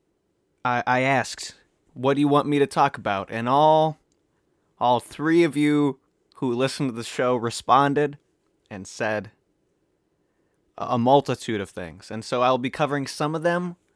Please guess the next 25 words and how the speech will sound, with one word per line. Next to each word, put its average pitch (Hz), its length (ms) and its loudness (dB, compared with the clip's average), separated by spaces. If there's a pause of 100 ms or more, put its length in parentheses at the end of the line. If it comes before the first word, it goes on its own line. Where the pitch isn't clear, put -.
(640)
I - 60 -14
won't 110 180 -8
be 120 80 -8
covering 120 340 -4
everything 120 500 -4
because 110 320 -8
that 120 160 0
would 113 100 -8
just 107 200 -10
be, 104 220 -10 (340)
that'd 117 200 -6
just - 140 -16
be 98 100 -12
too - 200 -8
much 98 240 -8
for - 140 -18
you 85 120 -14
guys. 87 300 -10
I 101 60 -4
don't 104 160 -4
wanna 90 240 -6 (180)
overwhelm 120 640 0
you 107 220 -8 (420)
with 110 220 -6
the 98 240 -4